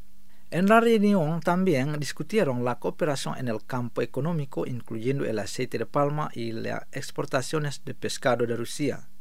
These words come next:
La exportación de pescado a Rusia. También discutieron las barreras no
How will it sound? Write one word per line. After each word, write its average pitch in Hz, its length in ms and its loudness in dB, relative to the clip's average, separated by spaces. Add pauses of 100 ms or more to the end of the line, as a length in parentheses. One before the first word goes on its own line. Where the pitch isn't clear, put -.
(160)
La 120 220 -2
exportación 170 880 -2 (120)
de 117 80 -6
pescado 123 600 0
a 113 100 -2
Rusia. 104 480 -4 (540)
También 170 480 4
discutieron 139 680 0
las 120 220 -4
barreras 139 600 2
no 131 280 -4